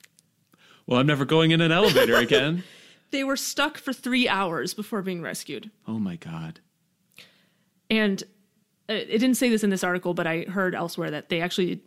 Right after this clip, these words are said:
Speaker 2: the people in the elevator didn't realize how far they had fallen. Like, they didn't, they thought it was, like, a few floors or something, like, not that
Speaker 1: Oh,
Speaker 2: far.
Speaker 1: wow.
Speaker 2: They couldn't tell, like, how far actually it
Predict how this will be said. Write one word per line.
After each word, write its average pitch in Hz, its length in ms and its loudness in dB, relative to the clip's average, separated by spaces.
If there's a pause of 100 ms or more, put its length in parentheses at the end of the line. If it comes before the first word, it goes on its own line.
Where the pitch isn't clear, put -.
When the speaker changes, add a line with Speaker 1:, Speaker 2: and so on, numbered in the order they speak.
(400)
Speaker 2:
the 202 120 -4
people 208 260 2
in 190 80 0
the 170 80 -4
elevator 180 260 -2
didn't 165 200 -4
realize 156 320 -6
how 175 80 -8
far 165 180 -8
they 143 60 -12
had 135 160 -14
fallen. 123 400 -6 (160)
Like, 214 180 -6
they 196 80 2
didn't, 185 160 -2
they 180 80 -2
thought 175 160 -2
it 156 60 -8
was, 165 120 -8
like, 156 140 -12
a 165 60 -12
few - 160 -12
floors 147 360 -10
or 185 60 -8
something, 123 300 -12
like, 196 160 -12 (100)
not 190 320 -8
that 240 80 0
Speaker 1:
Oh, 214 100 2
Speaker 2:
far. 156 360 -6
Speaker 1:
wow. 110 320 2
Speaker 2:
They 196 100 2
couldn't 208 300 0
tell, 170 260 -2
like, 170 140 -6
how 165 80 -8
far 151 340 -8
actually 151 300 -10
it 139 160 -12